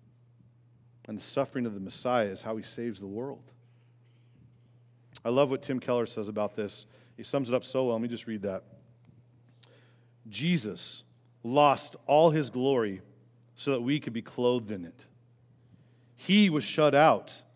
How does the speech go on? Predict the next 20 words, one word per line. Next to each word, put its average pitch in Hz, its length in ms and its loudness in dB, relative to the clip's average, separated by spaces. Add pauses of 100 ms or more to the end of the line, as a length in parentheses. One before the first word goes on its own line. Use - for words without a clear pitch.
(400)
so - 160 -6
that 139 140 2
we 160 300 2
could 113 160 -8
get 117 100 0
access. - 720 -2 (720)
He 208 360 6
was 156 180 2
bound, 143 680 2
nailed, 139 680 6 (600)
so - 180 -2
that 139 140 4
we 139 200 0
could 131 180 -6
be 117 120 -4
free. 104 440 -8 (880)
He 226 240 8
was 214 160 4
cast - 400 4
out 220 440 6